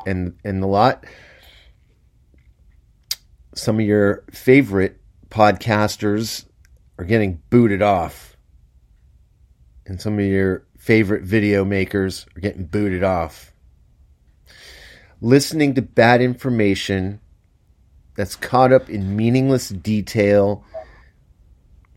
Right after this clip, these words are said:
or flat out false information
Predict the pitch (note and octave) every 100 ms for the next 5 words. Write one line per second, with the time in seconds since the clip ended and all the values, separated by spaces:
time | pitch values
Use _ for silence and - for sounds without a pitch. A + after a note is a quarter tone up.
0 | - - - - - - _ - - _
1 | - F#2+ - - A#2 C3 D3 A#2+ G2 G2
2 | - - - C3 B2 B2 C3+ G#2+ - G2
3 | F#2 E2+ - F2+ F2